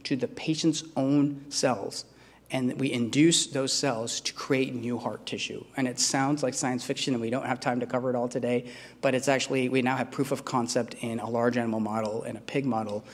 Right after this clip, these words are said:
compelling data, and that's a human-sized heart. So, um, this is certainly, uh, proven that this can be translated from, uh, cells in a dish now to a large heart.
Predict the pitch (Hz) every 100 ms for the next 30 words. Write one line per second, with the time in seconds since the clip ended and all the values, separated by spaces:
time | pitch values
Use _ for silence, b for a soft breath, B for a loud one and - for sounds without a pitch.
0 | B B 123 107 131 131 120 113 107 110
1 | B B - 127 127 117 135 123 113 117
2 | 113 - - 104 - - 117 113 - -
3 | 113 107 113 120 - 117 135 120 117 110
4 | B B B - 113 107 - - - -
5 | - 170 135 110 110 117 - 123 123 -
6 | 120 117 117 110 113 - 113 110 104 B
7 | B B - 117 143 139 131 117 113 110
8 | - 113 104 - - 113 113 113 110 107
9 | 107 101